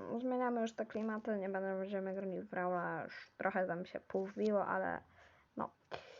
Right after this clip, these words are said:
Dzisiaj będziemy grać w nową gierkę. Tak dokładniej to w sumie League of Legends Wild Rift na telefony wyszło dzisiaj.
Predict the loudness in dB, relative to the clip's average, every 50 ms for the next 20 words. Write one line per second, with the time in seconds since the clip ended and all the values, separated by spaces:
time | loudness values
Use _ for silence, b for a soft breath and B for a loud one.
0 | B B B B _ -12 -12 -4 -2 -2 0 0 -2 -2 0 0 2 2 4 4
1 | 4 2 2 0 0 0 2 2 2 2 2 2 2 2 2 4 4 4 4 4
2 | 4 4 4 4 4 4 4 4 4 2 B B B B B B B B B -16
3 | B B B B B B B B B B B B B _ _ _ -6 -6 -6 -6
4 | -8 -12 -4 -2 -4 -2 4 6 6 6 6 4 2 2 0 0 -2 -6 -8 -10
5 | -6 -2 0 2 2 2 4 4 4 4 4 2 2 2 2 2 0 -2 -4 -8
6 | -10 _ _ _ _ _ _ _ _ _ 0 2 4 4 4 2 2 4 4 4
7 | 4 6 6 6 6 6 4 0 -2 -2 -6 -6 -4 0 2 4 4 4 2 0
8 | -2 -4 -4 -4 -2 -2 -2 2 4 4 4 4 4 0 0 2 2 2 4 4
9 | 4 4 4 2 0 0 -2 -4 -4 -4 -4 -2 0 2 2 2 2 0 -4 -4
10 | -4